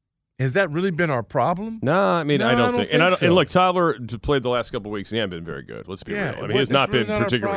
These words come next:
Speaker 1: problem.
Speaker 2: good. Uh, and granted, he was probably woozy the second game he played. He probably shouldn't have been playing after the concussion.
Speaker 1: Oh, no question, yeah.
Speaker 2: Uh, he, the Cleveland game, he was awful. I think
Speaker 1: Yeah.
Speaker 2: he was not well. But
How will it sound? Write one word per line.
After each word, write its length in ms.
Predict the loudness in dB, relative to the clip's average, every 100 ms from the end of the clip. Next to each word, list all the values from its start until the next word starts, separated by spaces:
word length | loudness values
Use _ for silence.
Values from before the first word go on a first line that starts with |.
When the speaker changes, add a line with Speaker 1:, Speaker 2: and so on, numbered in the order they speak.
| -2
Speaker 1:
problem. 120 | -4
Speaker 2:
good. 200 | -4 -8 -16 _ _ _
Uh, 80 | -2
and 180 | 2 2
granted, 340 | 4 2 2
he 80 | -2
was 140 | -4 -2
probably 340 | 0 0 0
woozy 460 | -2 0 0 -2 -6
the 100 | -8
second 400 | -2 -2 -2 -6
game 200 | -6 -8
he 60 |
played. 240 | -8 -8 -6
He 20 |
probably 160 | -6 -6
shouldn't 300 | -2 -2 -2
have 60 | -8
been 160 | -10
playing 320 | -10 -8 -6
after 160 | -8 -8
the 80 | -14
concussion. 420 | -14 -6 -4 -2
Speaker 1:
Oh, 120 | -2
no 180 | -4 -8
question, 400 | -6 -8 -8 -10
yeah. 180 | -6 -4
Speaker 2:
Uh, 140 | -4
he, 120 | -4 -4
the 120 | -6
Cleveland 400 | -2 0 2 0
game, 140 | -4
he 60 | -6
was 120 | -8
awful. 420 | -8 -8 -8 -12 -12
I 40 |
think 180 | -10 -10
Speaker 1:
Yeah. 40 |
Speaker 2:
he 60 | -10
was 220 | -12 -10
not 260 | -10 -10 -12
well. 380 | -12 -10 -12 -8
But 200 | -10